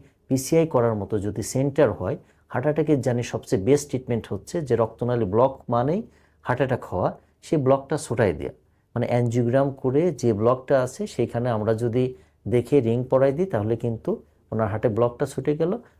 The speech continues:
উনি একদম আগের মতো রিল্যাক্স হয়ে যাবে, বুকে ব্যথাও চলে যাবে। ইংরেজিতে একটা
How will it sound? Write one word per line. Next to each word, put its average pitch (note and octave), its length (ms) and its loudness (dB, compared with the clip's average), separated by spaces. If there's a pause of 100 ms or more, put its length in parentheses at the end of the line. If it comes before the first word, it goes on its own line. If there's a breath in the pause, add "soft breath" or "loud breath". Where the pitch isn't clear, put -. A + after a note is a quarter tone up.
উনি B2+ 120 0
একদম B2+ 340 2
আগের G2 260 0
মতো G2 420 -4 (380)
রিল্যাক্স C#3+ 460 2
হয়ে A2+ 100 2
যাবে, G#2+ 400 -2
বুকে A2+ 280 2
ব্যথাও G2+ 280 2
চলে E2 300 -6
যাবে। F2 180 -8
ইংরেজিতে C3+ 440 0
একটা D3+ 200 -2